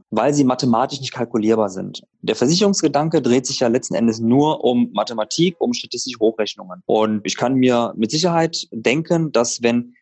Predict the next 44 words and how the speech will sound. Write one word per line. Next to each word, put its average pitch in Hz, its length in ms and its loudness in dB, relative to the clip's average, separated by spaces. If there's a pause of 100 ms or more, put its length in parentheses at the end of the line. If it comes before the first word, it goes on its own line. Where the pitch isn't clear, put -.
(240)
die 110 100 -4
Unfruchtbarkeit 156 800 0
von 117 160 -2
Frauen 165 640 -2
mathematisch 127 880 0
nicht - 420 -4 (260)
bewiesen 120 460 0
ist, - 400 -2
also 104 400 2 (220)
wie 107 80 -2
viele 110 420 2
Frauen 113 460 -2
halt 104 420 -4
am - 140 -4
Anteil 113 240 0
der - 80 0
Gesamtbevölkerung 110 680 0
unfruchtbar 110 480 -2
werden, 104 440 0
dann 107 180 0
kann 156 160 0
man 160 100 0
dieses 123 240 -2
Risiko 151 320 2
auch - 100 -2
nicht 135 140 -8
versichern, 117 540 -4 (400)
weil 107 120 0
das 113 120 0
einfach 120 220 0
ein 117 120 0
zu 131 220 2
hohes 123 320 2
Risiko 123 420 2
ist. - 360 -4
Aber 113 180 -2
eine 110 80 2
Unfruchtbarkeit 151 560 0
von 117 160 -2
Frauen 131 320 0
ist 139 80 -8
jetzt 120 180 -2
halt 113 200 -2
eben 120 340 0